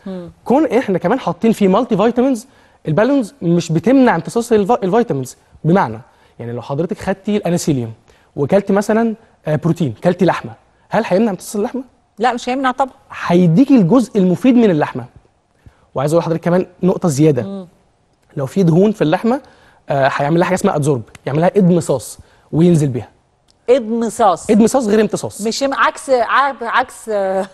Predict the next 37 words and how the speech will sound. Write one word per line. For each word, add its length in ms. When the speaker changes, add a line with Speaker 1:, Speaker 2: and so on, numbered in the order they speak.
Speaker 2:
امتصاص. 580
Speaker 1:
<laughs> 40
امتصاص. 400
Speaker 2:
ايه 60
الادمصاص 440
ده؟ 300
آه، 180
عارفه 380
لما 220
تجيبي 220
مثلًا 420
قرص 220
فحم 340
عشان 340
يشيل 340
الريحه، 400
هو 80
ده 60
اللي 80
بيعمله 220
بالظبط 240
الانسيليوم، 480
بيبدا 440
يجمع 640
جزيئات 320
الدهون 300
عليه 300
وينزل 420
بيها، 220
فهو 360
هيديني، 580
هيخلي 420
جسمك 340
يستفاد 480
من 60
البروتين 340
فقط 440